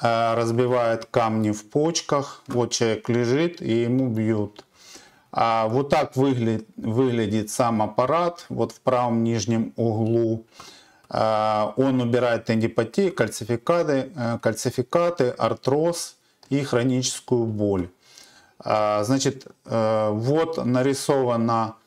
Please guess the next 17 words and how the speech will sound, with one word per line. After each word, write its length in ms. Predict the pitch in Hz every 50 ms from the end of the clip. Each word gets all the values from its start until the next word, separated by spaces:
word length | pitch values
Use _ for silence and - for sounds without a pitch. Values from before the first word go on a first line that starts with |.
| _ _
схема, 760 | - - - - - - - 139 135 123 120 113 110 101 107 - - _ _ _ _ -
э, 220 | - 117 113 113 113
работы 520 | 117 123 123 123 123 127 127 123 123 113
пневматической 840 | - - - 123 120 123 123 127 117 - 120 113 110 - - - 117 110
радиальной 560 | 110 113 113 147 170 180 180 180 175 160 156
волны. 480 | 143 139 143 139 139 139 135 131 120 110
И 200 | - - 113 117
вот, 360 | 120 139 151 160 160 160 - - _ _ _ _ _ _ _ _ -
э, 280 | - - - - 104
четыре 600 | 107 - - - - 147 139 135 127 123 113 107
вида 440 | 104 107 117 131 139 135 117 117 110
фокусированной 880 | - - 117 - - 127 120 - - - 127 113 110 101 101 101 104 101
волны. 480 | 101 104 104 104 107 104 101 101 95 -
Э, 180 | - 60 60 - -
электрогидравлическая, 1700 | 107 110 120 127 127 - - 120 113 110 104 110 101 110 104 113 107 117 139 175 185 - 180 147 - - - - 143 131 120 120 120 - _ _ _ _ _ _ _ _ - - - _ _ _ _ _ _ _ _ _ _
э, 380 | - - - 110 110 107 104 101 -
пьезоэлектрическая, 1900 | - 120 127 143 143 131 117 120 113 110 - - 113 113 110 107 107 - _ - 147 160 180 180 - 170 147 135 - - - 143 131 123 123 120 117